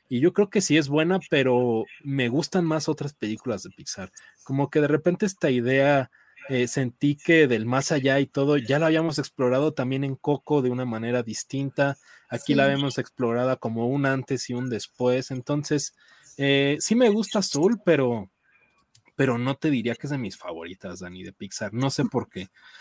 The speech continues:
Speaker 1: Y este, eh, y mencionabas también este, eh, de, de los problemas que tienen con, eh, La princesa y el sapo y los, eh, personas afrodescendientes. Claro que sí, ¿no? O sea,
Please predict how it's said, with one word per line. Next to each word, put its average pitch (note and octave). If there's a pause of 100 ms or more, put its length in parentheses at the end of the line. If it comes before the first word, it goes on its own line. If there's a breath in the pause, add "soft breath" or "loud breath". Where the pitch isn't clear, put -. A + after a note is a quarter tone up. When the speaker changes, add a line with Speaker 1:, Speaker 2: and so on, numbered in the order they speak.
(280 loud breath)
Speaker 1:
Y A#2
este, A#2 (360 soft breath)
eh, B2
y C#3+
mencionabas E3
también D3
este, C3 (420 loud breath)
eh, A2+
de, A#2
de A#2+
los A#2
problemas D3
que C#3
tienen D#3
con, A#2+
eh, C3
La A#2
princesa A#2+
y D3+
el A#2
sapo B2+
y B2
los, G#2+
eh, A2
personas B2+
afrodescendientes. A2+
Claro D#3+
que A#2
sí, F3+
¿no? C#3+
O B2
sea, C3